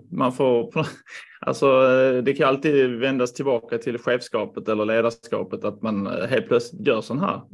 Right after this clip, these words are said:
Alltså, varför gör de så här dippar, liksom? Hur går, hur är det möjligt, så att säga? Men, eh, ja, jag förstår honom. Eh, jag, jag hade också varit förbannad på spelarna kanske, men man brukar ju inte höra det som du säger. Det brukar vara en klassisk, "Det får jag ta på mig, det är jag som är ansvarig."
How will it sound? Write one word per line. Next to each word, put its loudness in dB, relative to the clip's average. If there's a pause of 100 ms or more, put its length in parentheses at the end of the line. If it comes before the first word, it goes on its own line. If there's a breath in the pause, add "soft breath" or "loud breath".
Alltså, -4
varför 0
gör 0
de -4
så -4
här -6
dippar, -4
liksom? -4
Hur -2
går, 2
hur 4
är 4
det 2
möjligt, 0
så -16
att -20
säga? -4 (680)
Men, 2
eh, 2
ja, 2
jag 0
förstår 0
honom. -4
Eh, 0
jag, 0
jag 2
hade 0
också -4
varit -6
förbannad -8
på -8
spelarna -4
kanske, -10
men -6
man -2
brukar 2
ju 2
inte -2
höra 2
det 2
som -4
du -4
säger. -2
Det -2
brukar -8
vara -2
en -4
klassisk, -4
"Det -2
får 0
jag 2
ta -4
på 0
mig, -4
det -4
är 0
jag 0
som -8
är -6
ansvarig." -4